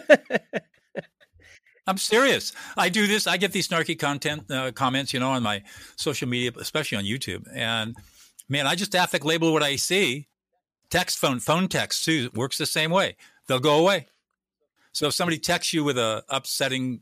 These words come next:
Speaker 2: s-, stuff, don't respond to the text. Respond to their emotions.
Speaker 1: Mm-hmm.
Speaker 2: It will calm you down so fast you won't believe it.
Speaker 1: Yeah, the
Speaker 2: Quick, easy, simple tool.
Speaker 1: These are very, very imperative for empaths. And I hope you guys are listening. Um, you know, Doug, you,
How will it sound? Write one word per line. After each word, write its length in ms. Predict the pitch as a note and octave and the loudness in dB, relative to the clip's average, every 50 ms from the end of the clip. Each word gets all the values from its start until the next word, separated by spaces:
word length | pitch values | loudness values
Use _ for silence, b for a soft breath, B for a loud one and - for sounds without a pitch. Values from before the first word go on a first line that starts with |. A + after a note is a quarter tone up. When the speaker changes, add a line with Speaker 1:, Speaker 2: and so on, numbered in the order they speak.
| _ _ _ | _ _ _
Speaker 2:
s-, 140 | - - - _ - | -10 -10 -10 _ -10
stuff, 320 | - - - - C#3 D#3+ - _ _ _ | -10 -6 -2 -2 -2 -2 -4 _ _ _
don't 320 | - D3 D#3 F#3+ G3+ G#3 | 2 2 4 4 2 0
respond 480 | E3+ F3 E3+ - - - C#3 C3+ C#3 C#3+ | -2 -2 -2 -2 0 2 2 2 4 2
to 60 | D3+ | -2
the 80 | D3 C#3+ | -2 -2
text. 360 | - F#3 G3 D3 - - - _ _ _ _ _ | -2 -2 -2 -2 -2 -6 -12 _ _ _ _ _
Respond 380 | C#3 - - - D#3+ D#3 D#3 | -6 -6 -2 0 0 0 0
to 60 | D#3 D3+ | 0 2
their 140 | D#3+ D#3+ | 2 2
emotions. 480 | D#3 D#3 E3+ E3+ - - C3+ A#2 - - A2+ | 2 0 -2 -2 -2 -6 -10 -10 -10 -12 -12
Speaker 1:
Mm-hmm. 540 | - _ _ _ _ _ - - - - - | -12 _ _ _ _ _ -20 -20 -6 -2 0
Speaker 2:
It 80 | D3 C#3+ | 2 2
will 120 | C#3+ C3 | 0 0
calm 420 | - - - E3 E3 E3+ F3+ F3 | -2 -2 0 2 4 4 4 2
you 180 | E3+ E3+ E3+ E3 | 2 0 0 0
down 280 | D3 D3 C#3+ C#3+ C#3 C3+ | 0 0 0 0 0 -2
so 200 | - - C3+ B2 | -2 -4 -4 -6
fast 380 | - - A#2+ A2+ A2 G#2+ - - | -4 -4 -4 -2 -4 -4 -6 -8
you 100 | G#2+ G2+ | -8 -8
won't 140 | G2+ G2+ G2+ | -8 -10 -12
believe 260 | - F#2+ G2 F#2+ F2+ | -12 -12 -12 -12 -12
it. 80 | - - _ _ _ b b b b b b b b b b b | -14 -18 _ _ _ b b b b b b b b b b b
Speaker 1:
Yeah, 80 | D#3 C#3 | -6 -4
the 220 | C3 C#3+ D3+ - - _ _ - | -2 -2 -4 -4 -6 _ _ -6
Speaker 2:
Quick, 280 | - - F3+ F#3+ - - - | -2 0 0 0 -2 -6 -4
easy, 280 | D#3 D3+ D3+ C#3 D#3 C#3+ | -2 -2 -2 -2 -6 -12
simple 280 | - - C#3 - - C#3 | -16 -16 -16 -12 -12 -10
tool. 220 | - - A2+ F#2 | -6 -4 -2 0
Speaker 1:
These 200 | D3+ D3 D3 C#3+ D#3 | 0 0 0 0 -2
are 100 | D3 C3 | -4 -4
very, 560 | B2 B2 B2 C3+ C#3+ C#3+ D3 D3 D3+ D3 C#3+ | -6 -6 0 2 4 4 4 4 2 0 -2
very 640 | C3+ C3+ C#3 C3+ C3+ C3+ C3 B2+ B2+ B2+ C3 - - | -2 -2 0 0 0 -2 -2 -2 -4 -6 -8 -10 -12
imperative 500 | D#3+ B2+ A#2+ C#3 C#3 C3+ C3 B2 B2+ A#2 | -12 -12 -6 -2 0 0 0 0 -2 -8
for 160 | - - C3+ B2 | -8 -8 -6 -4
empaths. 600 | B2 B2 B2+ - - C#3 C3 B2+ B2 - - C#3 | -4 -6 -6 -6 -4 -2 -2 -2 -4 -6 -8 -8
And 80 | B2 | -8
I 60 | A#2 | -8
hope 240 | A2+ B2 D#3 D#3 D3+ | -2 0 0 0 0
you 80 | D#3+ C#3+ | 0 2
guys 280 | D3+ D3 D3 C#3 B2+ | 2 2 2 2 0
are 120 | C#3+ C3+ C3 | -4 -4 -2
listening. 640 | C3+ C#3+ C#3 - - C#3+ C#3 C#3 C#3 C#3 C#3 - | -2 -2 -4 -4 -4 -2 -2 0 -2 -2 -6 -6
Um, 360 | C3 C3 B2 A#2+ A#2+ A#2 A#2 B B B B B B B B B B | -6 -6 -4 -4 -6 -8 -10 B B B B B B B B B B
you 80 | - C#3+ | -2 0
know, 100 | C3+ C3+ | 0 2
Doug, 280 | B2 D3+ D3 C#3+ C3 | 4 2 2 2 0
you, 100 | C#3 D3+ | -4 -8